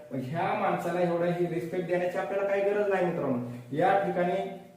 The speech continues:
ह्यांच्या वागण्यातून, ह्यांच्या बोलण्यातून आणि माझ्या वडिलांना बोलण्यातून असं एक स्पष्ट दिसतं की हा सरळ फ्रॉड माणूस आहे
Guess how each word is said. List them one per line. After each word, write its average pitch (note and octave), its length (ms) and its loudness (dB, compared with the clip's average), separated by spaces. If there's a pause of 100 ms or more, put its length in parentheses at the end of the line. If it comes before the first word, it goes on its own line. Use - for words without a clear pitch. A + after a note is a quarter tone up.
(120)
ह्यांच्या F3+ 320 6
वागण्यातून, G3+ 460 8
ह्यांच्या G3 320 0
बोलण्यातून G3 480 6
आणि F#3+ 420 0
माझ्या E3 360 0
वडिलांना F#3+ 340 6
बोलण्यातून F3+ 360 2
असं F3+ 220 0
एक G#3 140 0
स्पष्ट G#3+ 280 -4
दिसतं G#3 240 2
की G#3 340 -2 (220)
हा F#3+ 180 2
सरळ G3 260 2
फ्रॉड G3 280 4
माणूस G3 340 4
आहे F#3+ 120 -2